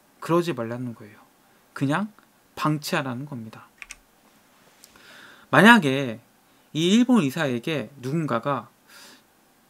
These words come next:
"의사 선생님의 가족이 암에 걸렸다면은 어떻게 하시겠습니까?"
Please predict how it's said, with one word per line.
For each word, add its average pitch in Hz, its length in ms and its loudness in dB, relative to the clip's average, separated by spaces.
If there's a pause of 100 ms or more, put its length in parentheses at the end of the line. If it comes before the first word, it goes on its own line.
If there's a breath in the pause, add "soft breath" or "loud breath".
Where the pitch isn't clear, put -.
"의사 190 200 2
선생님의 220 680 2
가족이 143 560 -6
암에 156 260 -2
걸렸다면은 127 880 -6
어떻게 185 360 -8
하시겠습니까?" 120 840 -14